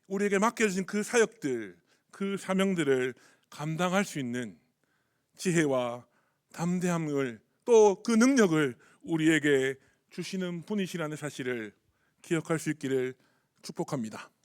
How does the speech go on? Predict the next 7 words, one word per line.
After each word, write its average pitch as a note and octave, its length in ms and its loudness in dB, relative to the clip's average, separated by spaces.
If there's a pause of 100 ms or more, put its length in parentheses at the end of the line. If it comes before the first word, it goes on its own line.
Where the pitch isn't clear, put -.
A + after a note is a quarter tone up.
(960)
예수님 D#3+ 360 -4
역시도 C3+ 500 -8 (460)
광야에서 D3+ 800 -4 (360)
성령 A3 420 4
하나님의 A3+ 340 4
인도하심을 G#3+ 500 0
따라 C#3+ 480 -2